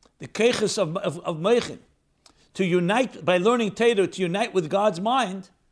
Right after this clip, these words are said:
which in turn unites us with God himself, because Hu V'Chachma Echad, as we shall discuss,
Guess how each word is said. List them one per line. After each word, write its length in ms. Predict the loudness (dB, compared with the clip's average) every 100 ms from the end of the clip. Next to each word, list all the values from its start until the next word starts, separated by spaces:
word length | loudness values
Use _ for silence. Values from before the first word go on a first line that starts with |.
| _ _ _ _
which 200 | 0 2
in 120 | 0
turn 280 | 2 2 4
unites 380 | 2 2 2 0
us 160 | -2 -2
with 160 | 0
God 240 | 2 2 2
himself, 400 | 0 0 0 0
because 260 | -6 -2
Hu 120 | -2
V'Chachma 840 | -2 -4 -6 -4 0 0 0 0 -2
Echad, 320 | -2 -4 -6 _ _ _ _ _ _ -8
as 140 | -4
we 80 | -2
shall 200 | -2 -4
discuss, 640 | -4 -4 2 2 0 -10